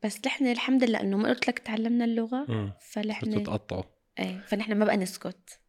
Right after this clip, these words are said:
Speaker 1: اللي بده يقرب <laughs> راح أسكت لك
Speaker 2: تعطيه بالألماني.
Speaker 1: دغري.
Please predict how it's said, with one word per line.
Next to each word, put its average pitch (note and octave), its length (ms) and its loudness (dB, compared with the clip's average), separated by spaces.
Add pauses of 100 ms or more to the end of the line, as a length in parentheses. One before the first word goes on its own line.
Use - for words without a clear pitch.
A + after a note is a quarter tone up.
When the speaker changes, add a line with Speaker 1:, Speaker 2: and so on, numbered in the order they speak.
(480)
Speaker 1:
اللي A3 180 -2
بده G#3+ 420 2
يقرب C4 480 2 (680)
<laughs> - 720 -8
راح A3 140 10
أسكت G3 260 8
لك C4 80 10
Speaker 2:
تعطيه A#2+ 340 12
بالألماني. B2 680 12
Speaker 1:
دغري. C4 340 4